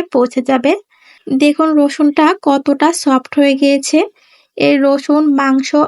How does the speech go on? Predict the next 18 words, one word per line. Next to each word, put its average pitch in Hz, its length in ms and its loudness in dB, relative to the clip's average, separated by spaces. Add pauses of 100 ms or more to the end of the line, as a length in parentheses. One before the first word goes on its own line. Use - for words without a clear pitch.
আলু 277 280 0 (180)
একসঙ্গে 269 420 0 (140)
মেখে 269 300 0
খেতে 294 360 -2 (240)
অসম্ভব 277 640 -2 (100)
ভালো 254 280 0
লাগে। 254 360 0 (580)
মাংসগুলো 269 680 0 (220)
সফট 254 320 -4
হয়ে 269 220 2
গিয়েছে। 262 420 0 (760)
একবার 269 420 -2
হলেও 294 320 2 (120)
এভাবে 269 420 0 (140)
ট্রাই 254 220 0
করে 269 220 -2 (140)
দেখবেন, 254 380 0 (480)
খুবই 294 360 0